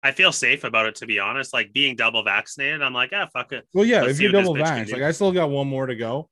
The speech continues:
Speaker 1: Oh, okay.
Speaker 2: Um, and then, yeah, once that's done, I'll probably feel the same way as you. But also, like, I was, I listened to, like, the people in the white coats. There's a reason why they are where they are, right?
Speaker 1: True that.
Speaker 2: So
Speaker 1: Yeah, they're educated.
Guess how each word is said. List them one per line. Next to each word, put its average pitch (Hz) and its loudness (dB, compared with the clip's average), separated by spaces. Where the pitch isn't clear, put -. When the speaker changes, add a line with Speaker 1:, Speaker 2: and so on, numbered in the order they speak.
Speaker 1:
Oh, 113 2
okay. 110 -4
Speaker 2:
Um, 110 -14
and 123 -4
then, 117 -2
yeah, 113 0
once 110 -6
that's 107 -6
done, 101 -6
I'll 110 -4
probably 107 2
feel 104 -4
the 104 -4
same 101 -6
way 101 -2
as 95 -6
you. 104 -2
But 104 -4
also, 110 -4
like, 120 2
I 131 6
was, 135 2
I 131 0
listened 135 -2
to, 143 -6
like, 113 -4
the 123 -6
people 113 -4
in 110 -6
the 110 -4
white 107 -2
coats. - -12
There's 139 -4
a 143 2
reason 160 4
why 131 2
they 117 -2
are 113 -4
where 110 -4
they 104 -2
are, 98 -4
right? 104 -6
Speaker 1:
True 120 -6
that. 107 2
Speaker 2:
So 101 -6
Speaker 1:
Yeah, 110 2
they're 127 2
educated. 110 -4